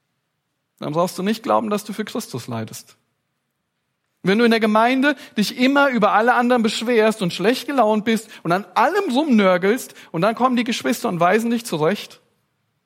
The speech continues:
dann leidest du nicht für Christus. Nein, in allen diesen Fällen löffelst du die Suppe aus, die du dir selbst eingebrockt hast, wie das Sprichwort sagt. Für Christus leiden ist hier definiert als um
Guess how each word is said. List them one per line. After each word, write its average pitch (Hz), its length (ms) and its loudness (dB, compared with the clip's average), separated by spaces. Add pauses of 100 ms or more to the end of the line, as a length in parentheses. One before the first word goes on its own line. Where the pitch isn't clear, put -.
(880)
dann 139 120 -4
leidest 123 380 -2
du 131 40 -6
nicht 131 320 -4
für 180 100 -6
Christus. - 580 -12 (1120)
Nein, 143 400 0 (240)
in 156 160 -2
allen 247 280 2
diesen 254 300 0
Fällen 196 600 0
löffelst 202 680 -2
du 247 160 0
die 202 140 -2
Suppe 185 380 -2
aus, 180 320 0
die 180 100 -8
du 165 140 -8
dir 151 160 -2
selbst 170 340 0
eingebrockt 185 560 -6
hast, - 340 -10 (300)
wie 151 100 -4
das 127 140 -4
Sprichwort 131 400 -10
sagt. 139 360 -12 (680)
Für 180 160 -2
Christus 302 460 -2
leiden 208 340 2
ist 214 140 -6
hier 190 100 -2
definiert 202 520 0
als 180 260 0 (300)
um 254 300 4